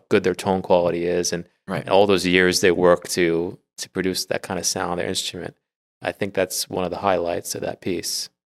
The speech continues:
Speaker 2: Well, thank you. They liked the middle movement the best, too.
Speaker 1: Oh,
Speaker 2: So
Speaker 1: really?
Speaker 2: you,
Speaker 1: There you
Speaker 2: yeah,
Speaker 1: go.
Speaker 2: you're in good company
Speaker 1: <laughs>
Speaker 2: with the performers there. Yeah. Well, I, it's always, you know this, y-, I mean, it's so gratifying to work with,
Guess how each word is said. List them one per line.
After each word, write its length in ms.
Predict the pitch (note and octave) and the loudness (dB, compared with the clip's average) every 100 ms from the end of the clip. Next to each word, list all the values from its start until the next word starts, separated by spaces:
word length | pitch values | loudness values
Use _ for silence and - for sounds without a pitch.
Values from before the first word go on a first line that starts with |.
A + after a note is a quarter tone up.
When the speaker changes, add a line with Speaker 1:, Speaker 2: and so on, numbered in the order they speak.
| _ - - | _ -20 -2
Speaker 2:
Well, 140 | - D#3 | 4 6
thank 200 | F#3 D3+ | 6 6
you. 140 | A2+ | 4
They 220 | G2 C3 | 8 8
liked 320 | C#3+ C3 C3 B2 | 8 6 2 0
the 60 | |
middle 260 | B2 A#2 A#2 | 4 4 4
movement 400 | A2 G2+ G#2+ G2 | 2 0 -2 -2
the 80 | G#2 | 2
best, 400 | G#2+ F#2+ - - | 4 2 -4 -4
too. 220 | G#2 - | -2 4
Speaker 1:
Oh, 120 | G#2+ | 6
Speaker 2:
So 60 | G#2 | 8
Speaker 1:
really? 240 | G#2+ G2+ A#2+ | 8 8 8
Speaker 2:
you, 40 | |
Speaker 1:
There 120 | A#2 | 6
you 80 | A#2 | 8
Speaker 2:
yeah, 100 | A#2 | 8
Speaker 1:
go. 160 | A2+ A#2+ | 8 8
Speaker 2:
you're 160 | C3+ | 8
in 140 | A3 D#3+ | 8 8
good 180 | F#3+ D#3 | 6 6
company 340 | E3 D3+ C3 | 6 4 4
Speaker 1:
<laughs> 20 | |
Speaker 2:
with 140 | C3 B2 | 4 2
the 60 | |
performers 520 | G2+ - A#2 B2 A2 - | -4 -2 2 2 2 2
there. 280 | A2 - - - _ _ _ _ _ - | 2 2 0 -4 _ _ _ _ _ 2
Yeah. 260 | A2 E2 - | 4 4 0
Well, 220 | - C#3 G#2 | 4 6 8
I, 180 | D3+ D3+ - | 6 4 4
it's 200 | D#3 - | 2 6
always, 520 | D3+ D#3+ D#3+ D3+ - _ _ - | 8 8 8 2 -6 _ _ -8
you 280 | C#3 D#3 D#3 | 0 4 6
know 180 | A#2 G2 | 6 6
this, 380 | G#2 F#2 - A#2+ | 4 2 -2 -4
y-, 120 | A2+ | 0
I 60 | G#2+ | 2
mean, 180 | G#2+ G#2+ | 2 -2
it's 140 | G2+ | -4
so 260 | - C3+ C3+ | 2 4 4
gratifying 720 | A#2 A2 A2 A2 G#2 G#2 G#2 | 6 6 6 4 2 2 0
to 100 | A2 | -2
work 400 | G2+ G#2 F#2+ - | 2 4 2 -2
with, 300 | G#2+ F#2 F2+ | 0 0 -2